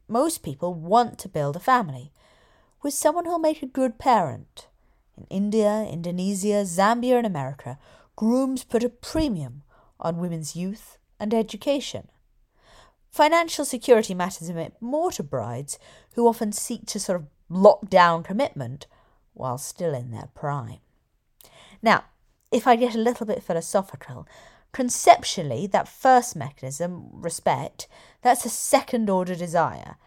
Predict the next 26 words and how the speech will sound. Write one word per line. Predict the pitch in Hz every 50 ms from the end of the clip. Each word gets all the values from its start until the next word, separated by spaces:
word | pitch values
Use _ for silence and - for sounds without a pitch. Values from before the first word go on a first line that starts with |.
| _ _ _
It's | - 165 - -
premised | - - - - 254 254 247 240 240 226 - - 220
on | 208 196
the | 190 190
norm | 185 190 196 226 233 226 214 202
perception | 196 - 196 - - 320 - - - - - - 143 135 143 165 - _ - - _ _ _
that | - 185 -
marriage | 190 185 170 165 160 160 160 151
is | 160 151 - -
widely | 160 156 156 151 151 156 147
revered. | 143 143 147 147 151 160 165 151 - 139 - - - _ _ _ _ _ _ _ _ _ _ _ _ _ _ _
The | - 214
second | 208 - - - - - 349 392 370 - - 240 208 190
two | - - - 156 143
mechanisms, | 131 117 139 - - 107 107 113 - - 160 190 -
two | - - 180 170
and | 160 156
three, | - - - 247 240 214 170 165 175 - - - _ _ _ _
those | 208 233 - 226 240
are | 240
first-order | 233 - - - - - 277 269 269 269 262 - - - - 196 196 190 190 208
desires | 185 196 196 170 180 170 165 170 170 170 -
for | - 170
one's | 175 170 170 170 - -
true | - - - 170 170
love, | 180 170 143 123 143